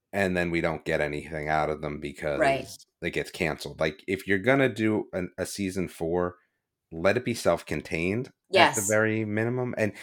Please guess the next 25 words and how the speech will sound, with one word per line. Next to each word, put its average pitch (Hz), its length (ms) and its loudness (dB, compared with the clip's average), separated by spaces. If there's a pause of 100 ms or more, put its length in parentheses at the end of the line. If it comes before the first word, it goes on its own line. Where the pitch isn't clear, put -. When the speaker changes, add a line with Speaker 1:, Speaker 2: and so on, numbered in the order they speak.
(260)
Speaker 1:
even 202 240 6
if - 120 2
it - 100 4
was 139 180 4
like 104 280 6
this, 95 360 4 (380)
where, 104 240 2
like, 92 180 4
"Hey, 107 220 6
you're 85 200 0
gonna 90 160 4
go 87 140 4
see 85 160 -4
Black 82 220 2
Bear," 92 120 -2
like, - 160 4
I 123 120 8
would 233 140 4
be 113 140 8
okay 80 280 2
with 76 140 0
this 80 180 0
as 73 140 -2
the 78 180 -2
ending, 80 400 -2